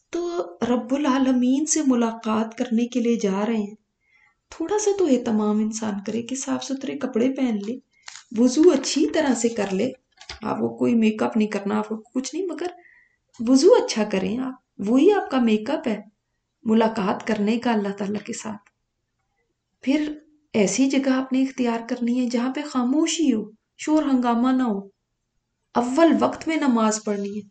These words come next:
कि नमाज का अजर ज्यादा मिलता है उस वक्त में जो अव्वल होता है। अव्वल वक्त मतलब है कि जै-, जैसे अजान हुई है, दस पन्द्रह मिनट तक आप पढ़ लें। ये नहीं है कि अगर जोहर का टाइम तीन चार घंटे का है तो आप, अ, दो घंटे गुजार के पढ़ें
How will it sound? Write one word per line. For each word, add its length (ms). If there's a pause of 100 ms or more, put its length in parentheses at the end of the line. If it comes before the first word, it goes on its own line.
(300)
कि 120
नमाज 380
का 140 (100)
अजर 320
ज्यादा 440
मिलता 340
है 160 (360)
उस 260
वक्त 260
में 160
जो 180
अव्वल 380
होता 260
है। 140 (220)
अव्वल 220
वक्त 260
मतलब 340
है 60
कि 120
जै-, 260
जैसे 280
अजान 340
हुई 140
है, 80
दस 260
पन्द्रह 240
मिनट 300
तक 140
आप 180
पढ़ 180
लें। 100 (440)
ये 140
नहीं 180
है 120
कि 140
अगर 240
जोहर 300
का 160
टाइम 280
तीन 220
चार 220
घंटे 340
का 140
है 120 (360)
तो 80
आप, 260
अ, 560
दो 160
घंटे 320
गुजार 420
के 80
पढ़ें 260